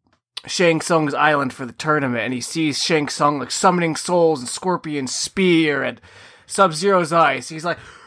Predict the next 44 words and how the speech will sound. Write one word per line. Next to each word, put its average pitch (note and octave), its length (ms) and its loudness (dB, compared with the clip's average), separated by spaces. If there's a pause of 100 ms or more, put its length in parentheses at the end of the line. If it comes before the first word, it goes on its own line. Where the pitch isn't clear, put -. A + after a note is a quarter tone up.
(140)
"I C#4 220 0
just C#4 240 -6
saw B3 280 2
ice D4+ 420 4
and G3 160 -8
lightning D4 520 -6
coming D4 320 -6
from C#4+ 160 -10
the C#4+ 100 -10
sky. D4 240 0
What F#4+ 360 4
the B3 140 6
hell C4 500 6
is D4+ 180 2
going E4+ 480 4
on?" D4+ 280 2 (260)
It's - 140 -18
li-, D#4 280 -4
it's G3 140 -14
literally, A#3+ 340 -2
they E3+ 120 -4
took A#3 360 -8
that F#3 340 4
from, G3 380 -2
you G#3 80 -10
know, G3 380 2
this E3 300 -2
movie. B3 280 -2
Like, C#3 180 -4 (400)
they're G3+ 140 4
ex-, - 120 -2
trying A3+ 240 2
to G#3+ 60 0
explain G3+ 400 2
all G3 160 6
the F3+ 60 2
Chinese G3 540 2
mysticism F#3 800 -2
and D#3+ 160 -4
sorcery F3 640 -4
and D3 140 -6
black F3 300 -2
magic E3+ 500 -2
to, D#3 460 -8